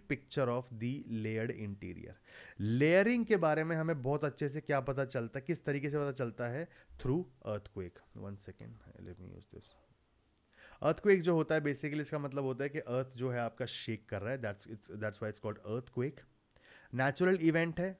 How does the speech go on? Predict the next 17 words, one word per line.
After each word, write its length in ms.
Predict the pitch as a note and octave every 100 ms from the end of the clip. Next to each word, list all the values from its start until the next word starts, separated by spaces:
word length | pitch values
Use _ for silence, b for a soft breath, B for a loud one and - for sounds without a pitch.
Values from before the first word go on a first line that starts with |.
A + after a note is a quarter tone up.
| -
हम 100 | C3
नहीं 220 | B2+ C3
कर 120 | C3
सकते 320 | A#2+ C3+ - C#3
इसको, 180 | C3+
हाँ, 220 | C#3+ C#3+ A#2
हमारी 240 | C3 D3
कुछ 160 | D#3+ D3
एक्टिविटीज 600 | B2+ - C#3+ D3 E3 -
से 140 | F3
इंड्यूस 480 | - C#3 C3+ F#3+ G3+
कर 120 | E3
सकते 320 | - C#3+ -
हैं 60 | D3+
हम 80 | C#3
इसको, 320 | - A3+ A#3 B B -
but 100 | C#3+